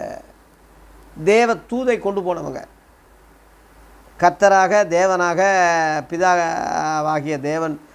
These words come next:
ஆபிரகாம்கிட்ட பேசிட்டு போயிட்டாரு. அந்த கர்த்தருடைய தூதை, எச்சரிப்பின் சத்தத்தை இவங்க கொண்டு போனதுனால இவங்களை தூதர்கள்னு இங்க அழைக்கப்பட்டிருக்கு.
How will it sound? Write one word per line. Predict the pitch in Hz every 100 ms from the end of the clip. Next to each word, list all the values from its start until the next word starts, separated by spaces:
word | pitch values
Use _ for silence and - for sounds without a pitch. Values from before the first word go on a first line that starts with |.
| -
ஆபிரகாம்கிட்ட | 156 180 202 196 170 160
பேசிட்டு | 139 151 135 151 185
போயிட்டாரு. | 180 180 147 135 165 185 _ _ _ _ _ _ _ _ _ _ _ _ - - _ _ _ _ - - - - - _ - - - _ - - -
அந்த | - 240 247 247 220 202 196 190 - - _ _ _ _ -
கர்த்தருடைய | 226 226 - 269 254 247 233 226 220 - -
தூதை, | 262 277 214 - - _ - -
எச்சரிப்பின் | 196 214 - 269 262 240 208
சத்தத்தை | 180 180 214 214 156 - - - _
இவங்க | 202 196 185
கொண்டு | 185 220 226 190
போனதுனால | 180 170
இவங்களை | 175 262 277 214 190 156
தூதர்கள்னு | 208 240 214 196 190 196
இங்க | 165 156 151
அழைக்கப்பட்டிருக்கு. | 151 131 127 123 120 143